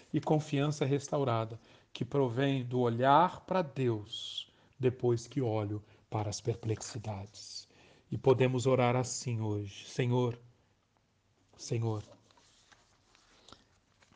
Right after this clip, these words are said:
ajuda-me a lembrar-me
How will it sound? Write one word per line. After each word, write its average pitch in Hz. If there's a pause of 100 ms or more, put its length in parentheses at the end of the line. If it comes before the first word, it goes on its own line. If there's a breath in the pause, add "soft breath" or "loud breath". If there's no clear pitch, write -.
(2250)
ajuda-me 117
a 113
lembrar-me 113